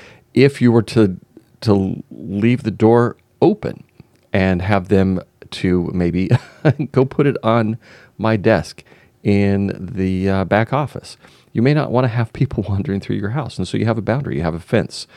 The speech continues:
or you have a, a door. That's a boundary. And so in our relationships, we have boundaries also. And the,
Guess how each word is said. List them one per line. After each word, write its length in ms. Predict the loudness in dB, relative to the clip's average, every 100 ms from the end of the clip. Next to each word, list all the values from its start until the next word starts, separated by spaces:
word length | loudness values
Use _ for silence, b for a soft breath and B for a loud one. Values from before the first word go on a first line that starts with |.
| B B
or 100 | -4
you 60 | -2
have 180 | -2 0
a, 240 | -2 -4 -6
a 100 | -6
door. 400 | -4 -2 -2 -6 _ _ _ _ _ _ _ _ _ -12 -8
That's 560 | -2 0 -2 -6 -18 B B B B B B
a 100 | 0
boundary. 360 | 2 2 2 0
And 80 |
so 160 | 4 4
in 80 | 4
our 100 | 4
relationships, 580 | 4 2 0 -2 0 2
we 120 | 4
have 120 | 4
boundaries 340 | 2 2 2
also. 440 | 2 0 -4 -8 -10 B B B B -4
And 400 | 0 2 2 0 -6
the, 600 | -12 -2 2 2 2 -2